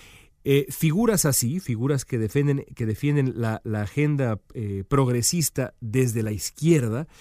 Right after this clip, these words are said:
han, eh, abierto, eh, el debate desde hace mucho tiempo, tratándose de Donald Trump, y lo han hecho con gran gallardía. Andrés Manuel López Obrador ha apostado por lo contrario, ha permanecido callado,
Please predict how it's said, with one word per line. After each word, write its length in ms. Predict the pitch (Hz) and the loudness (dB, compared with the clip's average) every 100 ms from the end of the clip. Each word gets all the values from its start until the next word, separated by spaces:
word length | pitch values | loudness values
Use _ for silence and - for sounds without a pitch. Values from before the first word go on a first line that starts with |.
| - - - | -20 -20 -8
han, 360 | 135 156 160 160 | 0 2 4 4
eh, 320 | 139 120 113 - 110 - | 4 4 0 -6 -8 -2
abierto, 800 | 127 160 175 147 165 156 143 - | 4 4 4 0 2 2 2 -2
eh, 300 | 113 107 110 | -2 -2 0
el 180 | 131 120 | 0 2
debate 380 | 123 143 151 131 | 2 0 0 -2
desde 140 | 113 | 0
hace 140 | 139 131 | -2 -2
mucho 280 | 127 123 110 | -2 -4 -2
tiempo, 520 | 156 165 - 165 151 - - | 0 0 -2 -4 -4 -14 -18
tratándose 580 | - 120 - 135 123 117 | -6 -4 0 0 0 0
de 60 | 107 | 0
Donald 300 | 127 120 98 | 2 0 0
Trump, 240 | 139 151 | 0 2
y 120 | 131 | 2
lo 80 | 120 | 2
han 80 | 120 | 2
hecho 180 | 110 113 | 0 -4
con 180 | 107 104 | -4 -2
gran 220 | 110 110 | 0 0
gallardía. 640 | 104 98 87 87 87 - _ - | -2 -2 -4 -6 -8 -12 _ 0
Andrés 320 | 156 151 143 | 2 4 2
Manuel 200 | 151 196 | 2 0
López 240 | 185 151 | 0 0
Obrador 360 | 156 151 175 202 | 2 2 2 0
ha 60 | |
apostado 500 | 196 175 - 196 208 | 0 -2 0 2 2
por 260 | 160 190 202 | 2 2 4
lo 180 | 185 160 | 2 2
contrario, 680 | 165 151 202 208 190 131 85 - - - - | -2 -2 -2 0 2 0 -2 -10 -20 -20 -8
ha 160 | 165 175 | -2 0
permanecido 800 | 165 147 127 113 - 151 147 - - _ _ _ _ | 2 2 2 0 -2 0 0 -2 -16 _ _ _ _
callado, 640 | - 113 107 110 98 76 | -6 -2 0 0 -2 -4